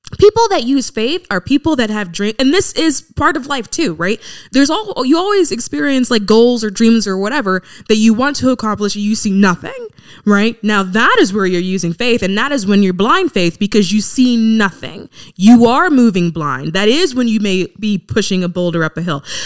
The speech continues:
But if you already know the outcome, my question to you is, why are you pushing anything? You should be in your for rest with a cute little ice cream cone,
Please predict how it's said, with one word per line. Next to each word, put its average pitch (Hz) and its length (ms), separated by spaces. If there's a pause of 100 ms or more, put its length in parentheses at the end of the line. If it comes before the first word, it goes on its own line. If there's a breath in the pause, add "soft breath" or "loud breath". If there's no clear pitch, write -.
(120 loud breath)
But 254 100
if 240 140
you 320 260
already 285 400
know 240 420
the 233 220
outcome, 247 420
my 277 160
question 226 420
to 208 120
you 294 220
is, 262 120
why 208 180
are 349 100
you 302 160
pushing 269 360
anything? 311 360 (320 loud breath)
You 240 260
should 339 220
be 226 180
in 240 160
your 320 220
for 254 320
rest 208 580 (480 soft breath)
with 220 640
a 226 80
cute 285 400
little 320 260
ice 226 220
cream 202 320
cone, 208 600